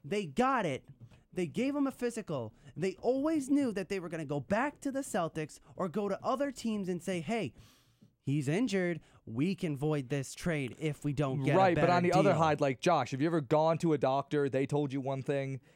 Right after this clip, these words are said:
Speaker 2: then you go to another doctor and they're like, "Eh,
Speaker 1: No,
Speaker 2: that's"
Speaker 1: I usually just go to one doctor.
Speaker 2: Right. Okay, well, I, I've, whatever, I'm not gonna get into my medical history,
Speaker 1: I've
Speaker 2: but
Speaker 1: gone to, I mean, I've gone to a doctor and then I've,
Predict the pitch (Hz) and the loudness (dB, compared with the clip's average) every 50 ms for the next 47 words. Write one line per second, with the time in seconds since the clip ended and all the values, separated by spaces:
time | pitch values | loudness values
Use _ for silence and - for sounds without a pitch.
0 | _ _ - 151 156 160 156 156 170 170 165 160 147 139 143 160 160 165 160 139 | _ _ -2 0 0 2 4 6 6 6 6 4 4 4 4 4 4 4 4 4
1 | 156 156 156 147 - 170 160 151 151 147 135 143 139 143 143 139 139 135 - - | 4 2 2 2 2 2 2 4 2 2 0 0 0 2 2 2 0 -4 -4 -4
2 | 185 - 151 165 180 - 165 165 165 170 185 185 160 160 175 165 147 156 - - | 0 2 4 4 6 6 4 4 2 2 0 0 0 -2 -2 -2 -2 -4 -2 0
3 | 175 151 139 135 135 131 120 117 120 113 107 107 - - 92 - - _ - 143 | -2 0 0 0 -2 -2 -2 -2 -2 -4 -4 -6 -10 -14 -16 -16 -14 _ 0 0
4 | 156 127 110 _ _ - 151 147 - 143 123 117 113 117 113 - - 131 131 127 | 0 0 0 _ _ 0 0 0 2 2 0 0 0 0 -2 -2 -2 -2 0 0
5 | 123 - - 123 127 131 127 123 - - _ _ _ _ _ _ - 143 165 160 | -2 -4 -6 -4 -4 -4 -4 -4 -8 -14 _ _ _ _ _ _ -2 0 0 0
6 | 143 120 120 120 139 143 - 135 143 135 127 123 131 139 151 147 139 123 135 131 | 0 -2 -2 -4 -4 -4 -4 -4 -4 -4 -4 -4 -2 -2 0 -2 0 -2 -2 -2
7 | 123 120 - 147 175 202 214 214 254 254 269 240 240 208 190 208 214 214 208 214 | -2 -2 0 0 2 2 2 2 2 2 2 0 0 0 0 0 2 0 0 0
8 | 196 190 208 202 185 254 254 240 240 196 214 220 214 202 202 185 170 165 160 143 | 0 0 -2 0 0 -2 0 0 -2 -2 -2 -2 0 0 2 2 2 0 0 0
9 | 175 175 170 165 - - 175 165 165 165 156 156 151 151 151 151 151 143 139 143 | 0 0 0 -2 -2 -2 -2 -2 0 -2 -2 -2 -2 -2 -2 -2 0 0 -2 -2
10 | 135 | -4